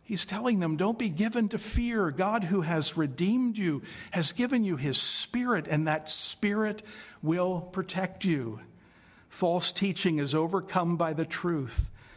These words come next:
and we only know the truth if we submit ourselves to the Spirit of truth himself. Therefore,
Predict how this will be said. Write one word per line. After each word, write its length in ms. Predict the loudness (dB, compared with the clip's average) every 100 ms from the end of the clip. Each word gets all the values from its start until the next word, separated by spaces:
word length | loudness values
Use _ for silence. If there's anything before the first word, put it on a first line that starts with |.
| -20 -20 -12
and 160 | -4 -2
we 160 | -2
only 560 | 0 2 2 0 0 0
know 600 | 2 2 2 0 -2 -4 -2
the 80 | -4
truth 600 | -2 -2 -2 -2 -6 -8
if 180 | -8 -4
we 100 | -2
submit 540 | 0 -2 -2 -2 -2
ourselves 600 | -2 0 0 0 0 -2
to 120 | -4 -2
the 140 | 0
Spirit 500 | 0 0 -2 -2 -2
of 140 | -4
truth 420 | -8 -8 -8 -8 -16 -20 -20 -20 -20 -12
himself. 960 | -6 0 0 0 -6 -8 -12 -14 -16 _ _ -20 -20 -20 _ _
Therefore, 760 | -4 -2 -2 0 0 -2 -6